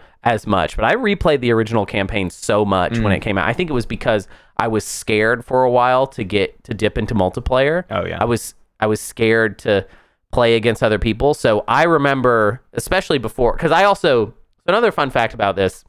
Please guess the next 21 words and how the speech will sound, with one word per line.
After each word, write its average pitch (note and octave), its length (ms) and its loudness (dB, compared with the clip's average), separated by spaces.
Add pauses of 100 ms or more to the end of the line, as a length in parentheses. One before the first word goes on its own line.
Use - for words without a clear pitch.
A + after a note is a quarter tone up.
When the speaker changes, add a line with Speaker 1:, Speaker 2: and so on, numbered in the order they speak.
Speaker 1:
is A#2 100 0
that A2+ 80 -2
by D3 140 2
the F#3 60 -2
time D3+ 340 -2 (380)
I'm, A#2+ 100 0
like, G#2+ 360 0
eight, B2 440 -2 (180)
like, A2+ 220 0
seven D#3 340 0
or G#2+ 180 2
eight, G#2 380 0 (600)
I A#2 400 2 (140)
have, B2 340 0
that A2+ 240 -2
my A#2+ 140 0
two A3+ 300 2
primary, C3+ 840 0 (560)
like, G#2+ 340 -4
game A2+ 520 2
stuff - 720 -2